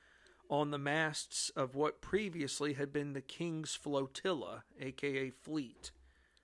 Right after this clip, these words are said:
So whatever moments of happiness there were, or, um, thoughts spinning through, uh, those Canadians' minds, or those Canadian people's minds, I should say, whatever, um,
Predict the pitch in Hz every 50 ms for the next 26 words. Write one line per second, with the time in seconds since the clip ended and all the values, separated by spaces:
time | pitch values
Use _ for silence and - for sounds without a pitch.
0 | _ _ _ _ _ _ _ _ _ _ _ _ _ _ _ _ _ _ _ _
1 | _ _ _ _ _ _ - - 170 151 147 151 156 190 208 202 196 196 180 175
2 | 180 190 190 180 175 170 - - - 127 131 139 165 170 - - 143 139 123 123
3 | 123 - - 135 135 127 127 143 147 151 147 147 147 139 - - _ - 151 139
4 | 135 131 131 131 - - 139 135 131 127 123 120 120 - - - 151 151 147 147
5 | - - - - - - - 156 151 151 147 143 131 - - 139 135 131 135 135
6 | - 147 135 127 123 117 117 131 - - _ _ _ _ _ _ _ _ _ 170
7 | 151 147 151 143 - - - - 147 147 151 147 147 143 139 131 127 131 123 123
8 | 127 131 143 156 156 143 127 127 127 127 131 127 120 - - - - _ _ _
9 | _ - - 135 135 139 131 - - - 139 143 143 143 139 131 117 - - -
10 | 180 - - 131 123 117 - 131 131 123 120 123 135 131 123 - 120 - - -
11 | 127 - - 135 127 131 131 127 - - - - - - - - - - _ _
12 | _ - - 135 160 180 190 180 190 185 185 - - _ - 160 143 143 139 135
13 | 135 127 135